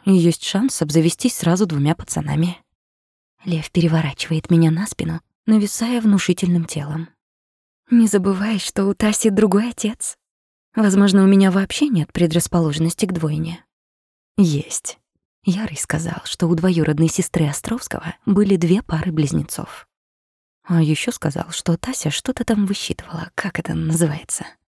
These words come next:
«Благоприятные дни для зачатия?» «Они самые.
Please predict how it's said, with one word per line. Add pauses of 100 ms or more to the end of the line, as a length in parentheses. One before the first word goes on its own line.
(680)
«Благоприятные
дни
для
зачатия?» (600)
«Они
самые.